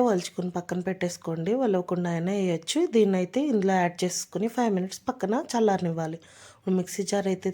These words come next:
తీసుకుని మొత్తం అదంతా మిక్సీ జార్లో అయితే వేసేసుకుని మిక్సీ అయితే గరపరగ్గా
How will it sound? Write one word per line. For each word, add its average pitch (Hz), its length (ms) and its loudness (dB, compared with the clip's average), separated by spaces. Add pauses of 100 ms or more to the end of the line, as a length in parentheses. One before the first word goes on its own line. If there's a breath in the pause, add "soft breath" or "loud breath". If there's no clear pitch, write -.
తీసుకుని 175 380 -2 (120)
మొత్తం 202 320 -2 (120)
అదంతా 170 420 -2 (160)
మిక్సీ 190 320 -2
జార్లో 175 300 0
అయితే 170 220 -2
వేసేసుకుని 170 540 -4 (1200 soft breath)
మిక్సీ 208 340 -2
అయితే 233 220 -2 (760 soft breath)
గరపరగ్గా 196 580 0